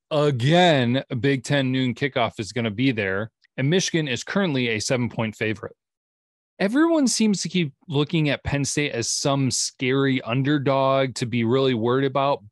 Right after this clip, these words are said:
but I'm just not seeing it.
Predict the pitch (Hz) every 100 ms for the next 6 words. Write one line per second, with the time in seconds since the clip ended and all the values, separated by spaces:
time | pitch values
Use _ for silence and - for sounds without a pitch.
0 | - 135 139 139 - _ _ _ - 139
1 | 175 220 220 160 - 165 165 - 123 127
2 | 123 - - 131 117 95 87